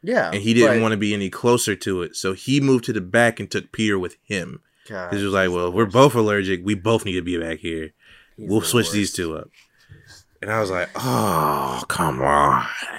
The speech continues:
Speaker 2: And of course, he puts Brad beside M J, and then
Speaker 1: Yeah.
Speaker 2: he puts Ned and Betty together, which produces some interesting fruit for the rest of the movie.
Speaker 1: Yeah.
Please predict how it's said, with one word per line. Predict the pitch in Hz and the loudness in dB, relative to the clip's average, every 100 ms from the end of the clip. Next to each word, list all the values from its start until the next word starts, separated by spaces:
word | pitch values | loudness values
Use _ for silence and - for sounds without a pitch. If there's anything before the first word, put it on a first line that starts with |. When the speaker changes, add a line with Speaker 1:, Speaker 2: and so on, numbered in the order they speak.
| - - | -14 -16
Speaker 2:
And | 104 - - - - _ 87 | -16 -16 -18 -20 -20 _ -12
of | 85 | 0
course, | 120 113 | 0 0
he | |
puts | - 98 | -2 -6
Brad | 90 - 87 85 85 | -8 -6 -2 -2 -2
beside | 82 85 82 82 | -6 -2 -2 -4
M | 80 78 | -8 -8
J, | 76 76 76 76 78 | -6 -4 -6 -6 -8
and | 76 | -8
then | 76 | -8
Speaker 1:
Yeah. | 87 92 | -6 -4
Speaker 2:
he | 95 | -4
puts | 104 - - _ | -4 -8 -10 _
Ned | 107 120 151 165 - | -10 -6 -4 -4 -6
and | 151 143 | -8 -4
Betty | 165 147 | -2 -2
together, | 101 92 90 92 87 - _ _ _ _ _ _ _ _ _ _ _ _ | -2 -2 -2 -2 -4 -8 _ _ _ _ _ _ _ _ _ _ _ _
which | - 131 120 - - _ _ _ - _ _ _ _ _ _ _ _ _ - 110 | 0 0 0 -8 -12 _ _ _ -20 _ _ _ _ _ _ _ _ _ -16 -6
produces | 160 156 220 220 196 | 0 4 4 4 4
some | 170 151 | 4 4
interesting | 190 202 - 190 | 4 4 4 4
fruit | 160 196 277 - | 4 4 4 4
for | 117 | 2
the | 95 | 2
rest | 87 85 | 2 0
of | 87 | -4
the | 78 | -8
movie. | 80 78 80 139 160 143 135 | -8 -4 0 0 0 -4 -2
Speaker 1:
Yeah. | 143 127 110 | 2 4 2